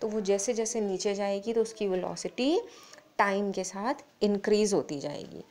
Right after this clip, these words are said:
तो ये आपका एग्जांपल किसका है? पॉजिटिव एक्सेलरेशन का है। ओके,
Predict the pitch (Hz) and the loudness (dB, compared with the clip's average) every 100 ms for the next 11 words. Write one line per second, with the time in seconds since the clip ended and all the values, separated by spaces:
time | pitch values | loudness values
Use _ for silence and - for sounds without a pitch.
0 | - - - - 202 175 170 214 233 196 | -20 -20 -14 -2 0 0 0 4 4 4
1 | - 196 185 180 170 190 190 190 - 196 | 0 -2 0 -4 -2 -4 -4 -6 -6 -4
2 | 233 - 190 175 185 185 175 165 - 170 | -6 0 2 4 2 0 -2 -4 -6 -4
3 | 170 160 160 - 160 - 170 185 208 - | -4 -4 -8 -12 -12 -10 -12 -14 -4 -2
4 | 196 302 | 0 -2